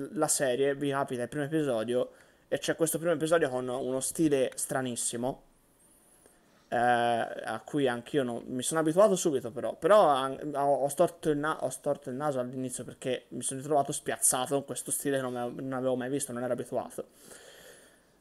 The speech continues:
Non è che dovete droppare la serie subito se lo stile di animazione o di, o di disegno fa schifo o non vi garba, non è per voi.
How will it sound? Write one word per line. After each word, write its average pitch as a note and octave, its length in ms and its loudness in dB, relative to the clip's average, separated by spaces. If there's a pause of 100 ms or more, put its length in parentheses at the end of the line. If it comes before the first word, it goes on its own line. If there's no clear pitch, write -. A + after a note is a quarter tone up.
(140)
Non G#3+ 220 6
è E4 140 8
che G#3 160 4
dovete F3+ 340 6
droppare E3 1000 4 (100)
la D3+ 160 2
serie E3+ 440 10
subito F#3 500 2
se E3+ 200 2
lo E3+ 180 4
stile F#3 520 8
di F3 100 4
animazione F3+ 960 6
o G#3 140 8
di, F#3+ 400 -2
o G3+ 100 6
di E3+ 160 0
disegno A#3+ 500 6
fa D#3+ 220 2
schifo - 560 2
o D3 80 8
non C#3 240 -2
vi C3+ 120 -2
garba, B2+ 360 2
non B2+ 140 -4
è B2+ 80 -4
per B2+ 280 -2
voi. A2+ 340 -2